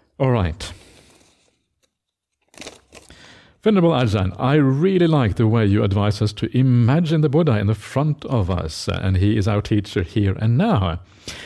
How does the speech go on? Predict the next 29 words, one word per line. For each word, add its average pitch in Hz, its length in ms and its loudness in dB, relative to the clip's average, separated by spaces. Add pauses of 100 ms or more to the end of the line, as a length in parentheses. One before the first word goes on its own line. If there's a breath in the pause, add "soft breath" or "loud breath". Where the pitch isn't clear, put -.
(180 loud breath)
If 95 160 -2
I 147 100 4
want 143 200 4
to 131 60 2
study 123 300 0
the 117 80 2
sutta, 107 440 0
where 113 640 0
should 120 220 -4
I 113 160 0
start? 92 600 -2 (380 loud breath)
Which 127 300 -4
ones 113 380 0
are 107 80 0
more 101 260 0
simple 131 440 -2
for 120 100 0
beginners 107 480 0
but 101 220 -4
important, 117 840 -2
uh, 92 120 0 (440 loud breath)
also 120 540 0
to - 180 -8
improve 101 600 -2
our 95 160 -2
path 90 460 -4
to 101 100 -4
Nibbana? 90 560 -2 (1120 loud breath)
Hmm. 101 560 2